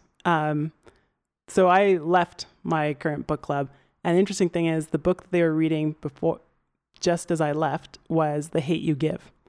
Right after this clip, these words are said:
The Hate U Give is a young adult fiction written for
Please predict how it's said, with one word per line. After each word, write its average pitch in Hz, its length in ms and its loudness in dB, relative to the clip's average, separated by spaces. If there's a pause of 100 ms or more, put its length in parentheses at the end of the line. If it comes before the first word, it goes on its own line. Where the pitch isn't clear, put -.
(560)
The 170 80 0
Hate 196 160 4
U 226 120 2
Give 185 300 4 (100)
is 170 120 0
a 170 60 2
young 165 180 0
adult 160 320 0
fiction 147 560 -2 (200)
written 165 480 0 (120)
for 156 480 2